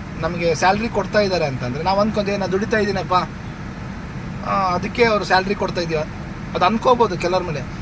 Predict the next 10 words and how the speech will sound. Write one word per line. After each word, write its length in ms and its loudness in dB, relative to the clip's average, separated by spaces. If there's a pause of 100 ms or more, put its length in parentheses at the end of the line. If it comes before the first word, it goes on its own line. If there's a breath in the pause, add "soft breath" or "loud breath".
(220)
But 280 4 (920)
ಆ 220 6
ಎಷ್ಟೋ 420 -2
ಜನಕ್ಕೆ 520 0 (200)
ದುಡಿಯೋ 220 0
ಕೆಪಾಸಿಟಿ 460 2
ಇದ್ರೂ 300 0
ಜಾಬೇ 320 2
ಇಲ್ಲ 180 -2 (1000)
ಅಲ್ವಾ? 220 -2